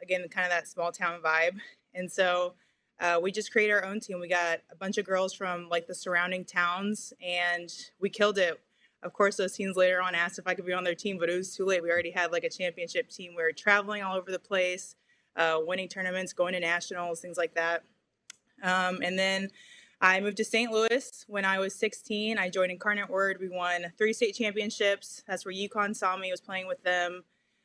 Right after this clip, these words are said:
Uh, went to uconn, got recruited there, won one chip my freshman year, and then lost three straight years in a row in the Final Four, which is tough. Um,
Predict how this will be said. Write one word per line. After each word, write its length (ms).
Uh, 240
went 180
to 200
uconn, 320
got 80
recruited 440
there, 520
won 380
one 220
chip 280
my 160
freshman 400
year, 360
and 120
then 200
lost 640
three 280
straight 220
years 220
in 60
a 80
row 120
in 80
the 60
Final 280
Four, 340
which 180
is 100
tough. 400
Um, 460